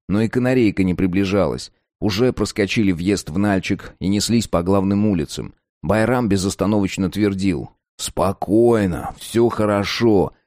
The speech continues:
ништяк, только не тормози. Скоро будет правый поворот. Правый поворот скоро, Зёма, скоро. Сейчас, чуть-чуть. Правый поворот, правый поворот». Ладо ничего, кроме тупого любопытства, не ощущал.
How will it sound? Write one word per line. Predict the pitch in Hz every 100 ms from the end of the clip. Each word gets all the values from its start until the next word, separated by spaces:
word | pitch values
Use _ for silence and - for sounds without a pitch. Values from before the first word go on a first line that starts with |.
| _
ништяк, | 87 107 - - 110 92
только | - 117 117 120
не | 117 107
тормози. | 113 110 113 104 110 92 - _ _
Скоро | - - 143 117
будет | 104 113 104 -
правый | 107 117 107 95
поворот. | 95 95 95 92 73 - - _
Правый | - 104 113 120 120
поворот | 95 107 104 104 107 117 104
скоро, | - 107 120 110 95
Зёма, | 90 87 113 117 110 92
скоро. | - - 101 123 123 110 104 95 69 - _ -
Сейчас, | - 110 - 131 127 101 -
чуть-чуть. | - 123 120 - 127 135 107 - - _ _
Правый | - 113 117 113 104
поворот, | 104 104 104 107 110 82 - -
правый | 95 113 120 117 107
поворот». | 82 107 110 117 113 110 98 80 - - _
Ладо | - 98 98 113
ничего, | 120 104 - 101 110
кроме | - 98 87
тупого | 90 90 104 92
любопытства, | 90 85 85 117 101 - 90
не | 92
ощущал. | 85 - 92 - 90 69 50